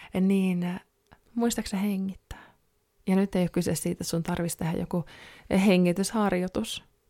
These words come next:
vaan ihan vaan se, että kun sä päätät ottaa tauon, niin otat vaikka yhden tietoisen hengityksen. Palaat sun kehoon. Se helpottaa monesti sitä, ähm,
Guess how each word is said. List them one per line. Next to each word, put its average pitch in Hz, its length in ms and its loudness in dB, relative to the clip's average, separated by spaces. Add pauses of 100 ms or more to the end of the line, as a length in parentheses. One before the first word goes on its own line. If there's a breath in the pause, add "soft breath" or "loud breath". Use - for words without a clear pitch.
(100)
vaan 196 180 4
ihan 226 280 2
vaan 175 200 -4
se, 175 180 -2
että 180 320 -4 (1080 soft breath)
kun 202 420 4
sä 180 120 -4
päätät 175 380 -2 (100)
ottaa - 320 -6 (100)
tauon, 196 480 -2 (1300)
niin 220 140 2
otat 226 220 -4
vaikka 185 300 0
yhden 185 360 0
tietoisen - 460 -6
hengityksen. 214 720 -6 (460)
Palaat 190 400 -2
sun 190 200 -4
kehoon. 220 440 -8 (180)
Se 185 260 -4
helpottaa 190 640 -2
monesti 185 580 -2
sitä, 208 340 -6 (540)
ähm, 180 600 -4